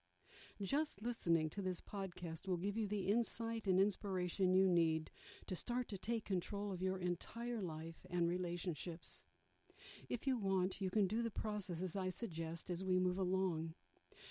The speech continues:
Remember my website, wendy hill dot com,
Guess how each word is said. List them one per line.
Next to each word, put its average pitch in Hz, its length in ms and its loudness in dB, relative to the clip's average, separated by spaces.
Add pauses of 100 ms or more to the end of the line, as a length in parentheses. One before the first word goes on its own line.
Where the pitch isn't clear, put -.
(180)
Remember 269 460 6
my 240 180 2
website, 185 680 -4 (260)
wendy 220 440 0
hill 208 320 -2
dot 196 280 -6
com, 156 500 -4